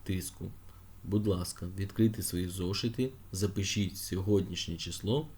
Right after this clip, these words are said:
та тему нашого уроку. А ми, як завжди, починаємо з проблемних питань. Чому мешканці півночі для пересування по снігу використовують лижі?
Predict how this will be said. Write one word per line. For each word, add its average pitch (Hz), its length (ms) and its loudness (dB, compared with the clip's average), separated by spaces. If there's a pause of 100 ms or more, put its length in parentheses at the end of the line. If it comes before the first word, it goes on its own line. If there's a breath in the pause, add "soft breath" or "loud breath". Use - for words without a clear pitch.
та 92 140 -4
тему 120 380 4
нашого 101 520 2
уроку. 101 480 2 (1500)
А 92 60 0
ми, 95 140 2
як 95 200 0
завжди, 120 480 2
починаємо 104 680 4
з 101 40 -4
проблемних 90 600 0
питань. 95 520 -2 (1400 loud breath)
Чому 147 380 6
мешканці 92 720 2 (120)
півночі 107 640 2 (180)
для 104 160 4
пересування 101 720 4
по 95 140 -2
снігу 156 420 2
використовують 101 1000 4
лижі? 92 460 0